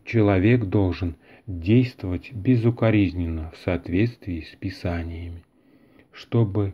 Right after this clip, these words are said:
победили усилия, предпринимаемые им в настоящем. Равные и неравные, собственные усилия и усилия других существ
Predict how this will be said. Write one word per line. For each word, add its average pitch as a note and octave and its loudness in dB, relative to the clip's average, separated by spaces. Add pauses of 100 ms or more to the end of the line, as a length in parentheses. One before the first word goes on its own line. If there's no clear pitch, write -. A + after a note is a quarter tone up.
(140)
победили G2 -2
усилия, F#2 0 (760)
предпринимаемые F#2 2 (300)
им A#2+ 0 (140)
в F#2 -10
настоящем. G#2 -2 (1080)
Равные G#2+ 2
и A#2+ 2
неравные, F#2+ 0 (640)
собственные A2 2
усилия G#2 0
и A2 -2
усилия G2+ 2
других F2+ -2
существ - -4